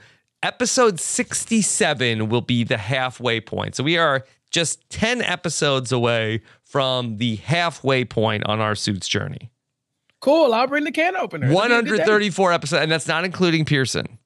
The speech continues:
Speaker 2: Oh, that's not including Pearson.
Speaker 1: Which
Speaker 2: Or
Speaker 1: we
Speaker 2: the Suits spinoff.
Speaker 1: Or the Suits spinoff. Okay.
Speaker 2: <laughs>
Speaker 1: So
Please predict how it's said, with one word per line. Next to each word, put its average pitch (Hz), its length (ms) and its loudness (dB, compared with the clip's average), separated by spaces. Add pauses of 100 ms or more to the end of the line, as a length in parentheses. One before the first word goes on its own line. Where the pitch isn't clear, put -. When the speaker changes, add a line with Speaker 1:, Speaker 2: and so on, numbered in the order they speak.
(1000)
Speaker 2:
Oh, 196 400 2
that's 123 160 -6
not 131 140 -4
including 131 220 -6
Pearson. - 400 -4
Speaker 1:
Which 127 220 2
Speaker 2:
Or 202 100 4
Speaker 1:
we 247 60 2
Speaker 2:
the 269 40 -4
Suits 285 300 -6
spinoff. - 500 -4
Speaker 1:
Or 135 160 2
the 135 80 0
Suits 127 240 -6
spinoff. 101 440 -4
Okay. 110 200 -4 (140)
Speaker 2:
<laughs> - 120 -10
Speaker 1:
So 311 380 4